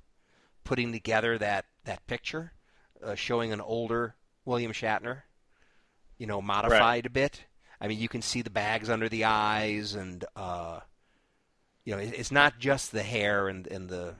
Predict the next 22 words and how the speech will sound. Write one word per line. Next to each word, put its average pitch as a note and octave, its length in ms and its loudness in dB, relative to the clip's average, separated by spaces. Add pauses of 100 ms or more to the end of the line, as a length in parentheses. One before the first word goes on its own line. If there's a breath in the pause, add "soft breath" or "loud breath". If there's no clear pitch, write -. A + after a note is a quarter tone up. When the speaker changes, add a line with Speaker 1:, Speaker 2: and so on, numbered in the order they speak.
Speaker 1:
and G2+ 120 -10
the G2+ 60 -8
gray, F#2+ 520 -2 (200)
the G#2+ 80 -8
gray G2 240 -4
hair, F2+ 540 -12
uh, E2+ 160 -6
the E2 100 -12
salt F#2+ 220 -2
and - 80 -14
pepper F2 260 -8
hair. G2+ 360 -10 (420 soft breath)
I G2 80 -8
mean, G2 120 -4
you A2 100 -4
could A2+ 140 -6
see G#2 220 -4
facial F#2+ 440 -4
features E2+ 520 -10
that D#2+ 160 -12
are, C2+ 380 -10
are, F#2 240 -18